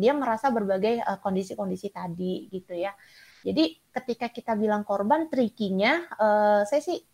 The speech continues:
jujur saya pribadi belum dapat data yang pasti nih. Saya searching-searching kebanyakan membahasnya malah tentang pernikahan dini gitu ya, tidak tentang, eh, si forced marriage ini sendiri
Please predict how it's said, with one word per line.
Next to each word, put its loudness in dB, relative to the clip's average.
jujur 4
saya 2
pribadi 2
belum 4
dapat 2
data 4
yang 0
pasti -4
nih. 0
Saya 4
searching-searching 0
kebanyakan 6
membahasnya 2
malah 0
tentang -2
pernikahan -2
dini 2
gitu -4
ya, 0
tidak 0
tentang, -6
eh, -6
si -4
forced -2
marriage -2
ini -2
sendiri 0